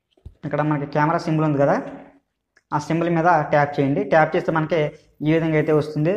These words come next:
వచ్చిన తర్వాత ఇక్కడ మనం continue ఇచ్చేసేయండి. Continue ఇస్తే ఇక్కడ మనకి camera అడుగుతుంది, అలౌ ఇచ్చేయండి. అలౌ ఇచ్చేసేయండి. అలౌ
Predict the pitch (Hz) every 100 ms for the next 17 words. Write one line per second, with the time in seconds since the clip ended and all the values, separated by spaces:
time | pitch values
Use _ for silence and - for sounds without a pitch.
0 | 214 151 175 165 165 170 165 156 151 -
1 | _ _ _ _ _ _ _ _ _ -
2 | 165 165 175 165 151 139 120 120 120 117
3 | - _ _ _ _ _ _ _ _ _
4 | _ _ - 147 165 170 170 170 165 160
5 | 165 151 160 165 160 156 143 - 156 180
6 | 147 151 156 - 147 151 190 - _ _
7 | _ _ _ _ _ 151 156 147 151 156
8 | 156 156 220 - - - _ _ _ _
9 | _ _ _ _ _ 143 156